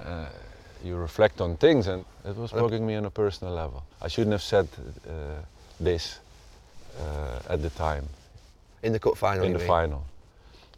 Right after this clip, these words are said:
Speaker 1: And, uh, I apologize for that. And, but the funny thing was, uh, that I called him, and I s-, he was like, "Hello?" And he's like, "Yeah, hey, Gaff, uh, yeah, it's Ruud here, yeah, yeah." So I was,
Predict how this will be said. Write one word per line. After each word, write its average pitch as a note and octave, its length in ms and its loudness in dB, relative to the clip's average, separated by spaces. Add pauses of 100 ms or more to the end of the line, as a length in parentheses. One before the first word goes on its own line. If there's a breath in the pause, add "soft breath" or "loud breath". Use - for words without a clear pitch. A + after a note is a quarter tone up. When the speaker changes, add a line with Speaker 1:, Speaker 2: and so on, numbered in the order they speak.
Speaker 1:
And, A#2+ 200 0
uh, A#2+ 280 6
I - 20 10
apologize G#2+ 580 8
for F2 140 -4
that. D#2 160 -4 (600)
And, F#2+ 220 -2
but G#2 200 6
the F#2+ 160 2
funny A#2+ 320 4
thing C3+ 300 2
was, F2+ 160 0 (640 loud breath)
uh, F#2 360 6
that F2 180 2
I E2+ 100 0
called B2 320 8
him, F#2 220 2 (460 soft breath)
and F#2 100 0
I F#2 60 4
s-, F2 180 -2 (180)
he F#2+ 140 2
was F2+ 120 2
like, F#2+ 380 6 (440)
"Hello?" F#2 320 6 (1300 soft breath)
And F#2+ 140 4
he's E2+ 140 0
like, E2+ 200 -2 (360)
"Yeah, G2 340 6
hey, G#2 180 4
Gaff, G2 280 2
uh, F#2+ 40 0
yeah, F2 380 0
it's E2 140 -6
Ruud F2+ 220 -2
here, E2 220 -4
yeah, C#2+ 160 -6
yeah." - 480 -10
So - 220 -4
I F2+ 40 4
was, E2 220 -2